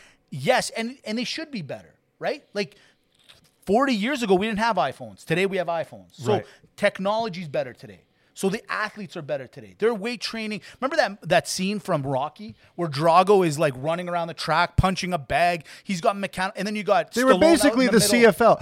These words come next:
Speaker 2: All sports were like the C F L
Speaker 1: <laughs> Yeah,
Speaker 2: twenty, thirty years
Speaker 1: exactly.
Speaker 2: ago.
Speaker 1: Exactly.
Speaker 2: You're getting paid a couple hundred grand. You still need to deliver flyers on the side.
Speaker 1: Right.
Speaker 2: Right? Like, you still needed a side hustle.
Speaker 1: I,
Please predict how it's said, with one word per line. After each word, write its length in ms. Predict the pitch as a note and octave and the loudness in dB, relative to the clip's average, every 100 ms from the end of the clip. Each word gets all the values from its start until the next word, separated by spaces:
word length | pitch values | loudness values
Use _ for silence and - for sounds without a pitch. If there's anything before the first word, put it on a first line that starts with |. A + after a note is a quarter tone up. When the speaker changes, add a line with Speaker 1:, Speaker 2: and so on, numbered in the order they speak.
| - | 0
Speaker 2:
All 220 | - A#3+ C4+ | 4 6 6
sports 400 | - A#3 A3+ G#3+ | 4 2 4 6
were 60 | |
like 140 | G#3 F#3+ | 6 6
the 80 | G#3 | 2
C 220 | - A#3 | 4 2
F 120 | - | 6
L 100 | E3+ | 6
Speaker 1:
<laughs> 80 | G4 | 8
Yeah, 100 | B3+ | 8
Speaker 2:
twenty, 180 | G3+ G#3+ | 8 6
thirty 180 | G3+ A#3+ C4+ | 6 6 6
years 140 | D#4 G3 | 2 2
Speaker 1:
exactly. 20 | |
Speaker 2:
ago. 140 | D#3+ | 2
Speaker 1:
Exactly. 380 | G#3+ A#3 D#4+ A#3+ | 2 4 4 4
Speaker 2:
You're 80 | A#3+ | 6
getting 240 | C#4+ C4+ | 8 8
paid 200 | A3+ B3+ | 8 8
a 40 | A#3 | 8
couple 300 | A#3+ B3 G#3+ | 6 6 4
hundred 240 | A#3+ A#3 | 2 0
grand. 280 | E3 G3+ A3 | 2 2 2
You 40 | F#3 | -2
still 240 | A#3+ B3 | 0 2
need 260 | A#3 A#3 F3+ | 0 -4 0
to 180 | G3+ D#3 | 0 0
deliver 340 | F3 A3 G3 | 4 4 4
flyers 420 | - G#3 A3+ G3+ | 2 2 2 2
on 120 | F#3+ | -2
the 60 | E3+ | -4
side. 480 | - A#3 F#3+ E3+ E3+ | 0 4 4 2 -2
Speaker 1:
Right. 240 | D#3+ D3+ - | -2 -2 0
Speaker 2:
Right? 300 | F3+ G3+ A3+ | 4 6 6
Like, 160 | G3+ | 2
you 60 | G3+ | 0
still 200 | - B3+ | 4 2
needed 320 | A3 A3+ G#3 | 2 0 0
a 40 | E3+ | 0
side 320 | G3 A3 F#3 | 0 0 0
hustle. 460 | C3+ C3 C3+ E3+ E3 | -2 -4 -4 -6 0
Speaker 1:
I, 180 | F3+ | 0